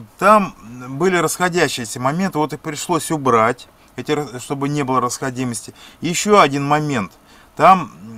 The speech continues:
э, в, в тех операторах, которые вводили раньше, вот, э, и, может быть, и сейчас еще вводят, там не было такого важного момента, как, э,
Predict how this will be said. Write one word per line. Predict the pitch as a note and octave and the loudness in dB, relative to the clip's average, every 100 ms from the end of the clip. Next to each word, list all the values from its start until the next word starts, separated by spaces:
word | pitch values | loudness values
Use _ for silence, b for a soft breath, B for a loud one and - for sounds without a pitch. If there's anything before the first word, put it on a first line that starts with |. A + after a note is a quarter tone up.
| A2+ | -14
э, | A2+ A2+ A#2 A#2 | -12 -12 -12 -14
в, | - - A2+ A2 - | -16 -18 -18 -18 -16
в | - | -4
тех | F3+ - | -4 -2
операторах, | D3 D#3+ E3+ D#3 A#2+ A#2+ | -6 -2 2 2 0 -6
которые | C#3 C#3 D3 C#3 C3 | -6 -4 0 0 0
вводили | B2 D3+ C#3+ C#3 A2+ | 0 0 -2 -4 -2
раньше, | A#2 C#3+ G3 F#3 A#2+ E2+ - _ _ _ _ _ _ _ _ _ _ _ - | 0 2 2 0 -6 -10 -14 _ _ _ _ _ _ _ _ _ _ _ -16
вот, | G2+ G2 - - | -12 -12 -12 -12
э, | G2 G2 G2 | -10 -10 -10
и, | A2+ B2 B2 | -4 -2 -2
может | A#2+ C#3+ B2 | -4 -4 -4
быть, | A2 A2 A2 | -6 -12 -12
и | |
сейчас | - G#2+ - F#3 D#3 | -14 -8 -2 -2 -2
еще | C#3+ - C3 | -6 -6 -6
вводят, | B2+ C3 G#2+ - _ b b b - | -4 -4 -4 -8 _ b b b 2
там | E3+ F#3+ - - G#2+ | 4 4 0 -14 -10
не | C3 E3+ | -6 -4
было | E3+ E3 | -2 -2
такого | D#3 D3+ D#3+ D#3 | -2 -2 2 2
важного | C#3+ E3 C#3 C#3+ C#3 | 4 2 2 -2 -4
момента, | D#3 F#3+ D3+ B2+ | -2 -2 -4 -2
как, | D3+ C3 | -2 -2
э, | B2 C3 B2+ B2 | -6 -4 -2 -4